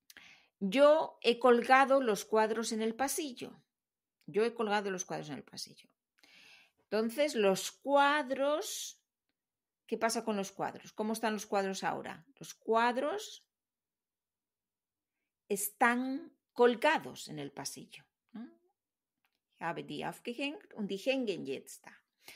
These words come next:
Los cuadros están colgados en el pasillo. Colgados, masculino y plural, ¿ya? Se refiere a los cuadros. Vosotros habéis solucionado el problema.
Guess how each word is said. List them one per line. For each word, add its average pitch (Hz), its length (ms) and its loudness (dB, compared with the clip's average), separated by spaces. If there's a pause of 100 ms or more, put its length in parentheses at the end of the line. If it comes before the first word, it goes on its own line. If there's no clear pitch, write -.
(360)
Los 170 140 -10
cuadros 226 360 0
están 233 320 0
colgados 202 680 0
en 196 140 -4
el 180 160 -4
pasillo. - 760 -6 (1900)
Colgados, 185 920 2 (120)
masculino 254 760 -4
y 233 100 -10
plural, 214 680 0
¿ya? 202 320 -8
Se - 140 -4
refiere 220 500 0
a 226 140 2
los 233 220 -4
cuadros. - 580 -4 (2250)
Vosotros 285 640 2
habéis 220 340 4
solucionado 190 680 -2
el 170 180 -2
problema. 220 760 -2